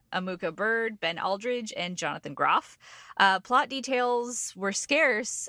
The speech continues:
um, have been, you know, every bit of casting news is like, not a whole lot of plot details other than it was a home invasion during an apocalypse,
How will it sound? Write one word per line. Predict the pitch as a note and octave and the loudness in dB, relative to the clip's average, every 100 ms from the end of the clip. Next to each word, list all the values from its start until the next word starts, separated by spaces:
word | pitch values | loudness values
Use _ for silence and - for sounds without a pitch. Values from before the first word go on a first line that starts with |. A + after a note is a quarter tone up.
| - | 0
um, | F#3 F3+ F3 F3 | 2 2 0 -4
have | F3 - F#3+ | -4 2 2
been, | F#3 G3+ F#3+ G3 F3 - | 2 -2 -2 -4 -8 -6
you | F#3 | 0
know, | F3 E3+ | 0 2
every | D#3+ F#3 F#3 | 0 -2 -2
bit | F3+ | -2
of | F#3 | 0
casting | F#3+ F3 - | 2 0 0
news | F3+ F3 | -6 -6
is | E3 | -4
like, | E3 E3+ - | -2 -2 -2
not | A#3 C4 B3+ | 2 4 4
a | |
whole | A#3+ | 2
lot | A3 G3 | 0 0
of | |
plot | G#3 F#3 | 2 2
details | F3 F#3 F#3+ F#3 | 2 -2 -2 0
other | F#3+ G3+ | -2 -2
than | G3 G3 | -2 -2
it | F3 | -2
was | F3+ | -4
a | |
home | F#3 F#3+ | -4 -4
invasion | F#3+ F3 E3+ F3 F#3 | -2 0 0 -2 -4
during | F#3+ F3+ | -2 -4
an | D#3+ | -4
apocalypse, | D#3+ F4 F4 F3 C3+ - - | 0 2 2 0 -8 -10 -16